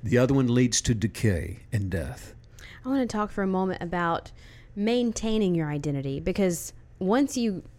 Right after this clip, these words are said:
Speaker 2: receive it and accept it and you learn who you truly are, that's just the beginning. You've just gotten started. You have to maintain it and keep,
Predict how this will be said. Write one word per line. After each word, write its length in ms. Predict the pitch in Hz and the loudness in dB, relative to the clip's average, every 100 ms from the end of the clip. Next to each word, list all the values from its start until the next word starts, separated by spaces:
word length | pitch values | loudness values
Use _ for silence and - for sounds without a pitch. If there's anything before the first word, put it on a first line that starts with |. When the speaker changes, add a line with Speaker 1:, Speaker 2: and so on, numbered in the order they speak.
| - | -6
Speaker 2:
receive 480 | 185 190 - 226 202 | 0 0 2 2 4
it 240 | 165 151 - | 2 0 -2
and 160 | 175 | -2
accept 520 | 165 - - 269 - 175 | -2 -4 -2 -2 -2 -4
it 180 | 151 - | -4 -4
and 220 | 180 180 | -2 0
you 160 | 170 | 0
learn 440 | 160 170 202 233 180 | -2 0 0 2 0
who 140 | 180 | 0
you 200 | 214 180 | 0 -2
truly 460 | 175 - 233 214 170 | -4 -4 -2 0 0
are, 260 | 160 170 - | 0 0 -2
that's 340 | - 277 - | -2 -4 -4
just 200 | 254 - | -4 -4
the 80 | 202 | -4
beginning. 680 | 185 170 196 226 143 98 147 - - - - - | -4 -2 -2 -2 -2 -6 -10 -18 -20 -20 -20 -6
You've 220 | 208 208 | -2 -2
just 260 | 214 220 - | -2 -4 -2
gotten 240 | 190 107 | -4 -4
started. 560 | 160 175 147 139 139 - - - - - - | -4 -4 -2 -4 -8 -12 -18 -20 -20 -18 -6
You 200 | 180 185 | -2 0
have 200 | 190 - | 0 0
to 60 | |
maintain 640 | 175 175 208 233 - 185 165 | 0 0 0 0 0 0 0
it 160 | 160 - | -2 -4
and 120 | 156 | -4
keep, 300 | - 175 | -2 -4